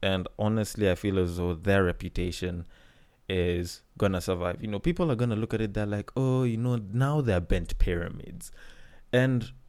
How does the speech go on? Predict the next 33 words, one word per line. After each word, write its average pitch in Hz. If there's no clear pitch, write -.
I 135
feel 170
as 143
though 135
Egypt 139
does 117
this 107
a 95
lot, 101
especially 117
with 101
a 98
lot 107
of 95
its 90
prehistoric 92
things, 95
because 123
there's 107
a 117
lot 123
of 120
a 107
deeper 95
meaning 98
behind 95
it. -
Now, 123
people 170
used 131
to 110
say 110
that 90